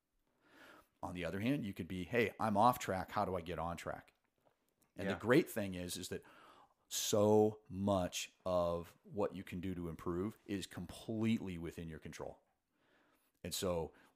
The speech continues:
Speaker 1: um, he-, you know, here's, here's other questions underneath this idea. Am I saving and investing enough? Am I funding my goal?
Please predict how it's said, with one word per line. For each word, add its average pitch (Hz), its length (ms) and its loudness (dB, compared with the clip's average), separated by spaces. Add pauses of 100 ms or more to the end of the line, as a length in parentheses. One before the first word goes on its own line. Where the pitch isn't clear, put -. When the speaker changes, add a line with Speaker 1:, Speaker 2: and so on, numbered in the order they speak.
(120)
Speaker 1:
um, 85 320 -4
he-, 92 200 -10
you 98 100 -4
know, 82 60 -4
here's, 104 320 -2
here's 110 240 0
other 117 140 6
questions 107 460 2
underneath 104 420 0
this 87 180 -2
idea. 95 360 -2 (340)
Am 87 180 -2
I 104 80 4
saving 131 560 4
and 123 120 4
investing 131 460 2
enough? 69 360 -10 (1400)
Am 85 80 -12
I 101 80 -6
funding 98 360 -10
my 113 100 -6
goal? 127 320 -8